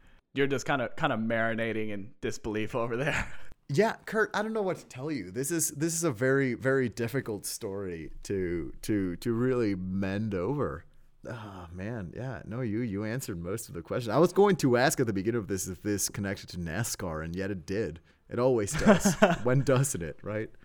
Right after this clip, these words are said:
Speaker 1: All roads lead to nascar.
Speaker 2: All roads lead to nascar. Oh, does this mean it's time for deliberation, Kurt?
Speaker 1: Yeah, it's time for, it's time for deliberation.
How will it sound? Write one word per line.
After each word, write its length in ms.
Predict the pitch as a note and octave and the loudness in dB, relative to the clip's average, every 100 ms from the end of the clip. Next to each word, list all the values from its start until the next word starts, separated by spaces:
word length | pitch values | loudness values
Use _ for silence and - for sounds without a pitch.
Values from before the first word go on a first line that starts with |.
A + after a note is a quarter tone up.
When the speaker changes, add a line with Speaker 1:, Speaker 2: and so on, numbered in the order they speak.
| - | 0
Speaker 1:
All 180 | C#3 D#3+ | 4 6
roads 300 | D3 C3+ A2+ | 4 2 0
lead 160 | A#2+ G2+ | -2 -2
to 80 | |
nascar. 560 | G2+ G2 F#2+ - F2+ C3+ - - - - | -4 -6 -8 -10 -12 -10 -14 -16 -16 -8
Speaker 2:
All 160 | A2+ G#2 | -4 -4
roads 320 | F2+ F#2 - | -4 -4 -6
lead 160 | D#2+ D2+ | -8 -10
to 60 | D#2+ | -10
nascar. 500 | D2+ - - - D#2+ - _ _ _ - - _ _ - | -10 -8 -8 -10 -12 -16 _ _ _ -20 -20 _ _ -12
Oh, 240 | G#2 E2+ D2+ | -10 -8 -6
does 180 | A2 - | -6 -4
this 140 | C3 | -4
mean 180 | C#3+ C#3+ | -2 -2
it's 160 | A#2+ | -4
time 340 | - C3 B2+ A#2+ | -4 -2 -2 -4
for 440 | - A#2+ A#2 A2 | -4 -2 0 0
deliberation, 640 | G2 A2+ A2+ G#2+ G#2 A2+ B2 | -2 -2 -2 0 -2 -2 -6
Kurt? 300 | - C3 - - | -6 -8 -8 -4
Speaker 1:
Yeah, 220 | D3 C#3+ | 2 4
it's 160 | B2+ - | 2 2
time 220 | C#3+ C3+ | 0 0
for, 100 | C3 | -2
it's 220 | A2+ A#2+ | -4 -4
time 220 | - B2+ | -4 -6
for 100 | A#2 | -6
deliberation. 720 | A2 A2 G2+ G2+ G2 - B1+ | -8 -8 -8 -8 -10 -12 -16